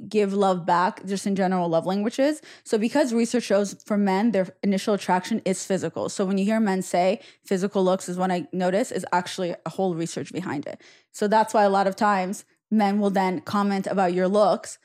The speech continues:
'cause that's what they notice about you and they think they'll be flattering versus for women, for me at least, and most other women that I know, I'm more flattered if someone's like,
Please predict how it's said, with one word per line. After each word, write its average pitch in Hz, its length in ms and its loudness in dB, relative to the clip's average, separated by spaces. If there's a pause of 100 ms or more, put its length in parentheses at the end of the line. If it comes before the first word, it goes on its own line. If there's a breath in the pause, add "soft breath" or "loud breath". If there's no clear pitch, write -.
(180 soft breath)
'cause 202 120 -2
that's 196 160 2
what 190 100 0
they 190 80 2
notice 226 320 2
about 185 220 2
you 180 80 0
and 185 100 0
they 180 80 0
think 185 240 -4
they'll 185 140 -2
be 175 80 -6
flattering 214 400 0
versus 185 320 -4
for 190 120 -2
women, 208 520 2 (580)
for 233 100 2
me 285 240 6
at 220 80 4
least, 180 320 0 (160)
and 202 240 2
most 220 220 2
other 185 140 2
women 185 240 2
that 180 100 0
I 180 80 2
know, 185 440 2 (380)
I'm 233 260 4
more 208 180 4
flattered 190 320 2
if 180 80 0
someone's 190 320 -4
like, 170 280 -2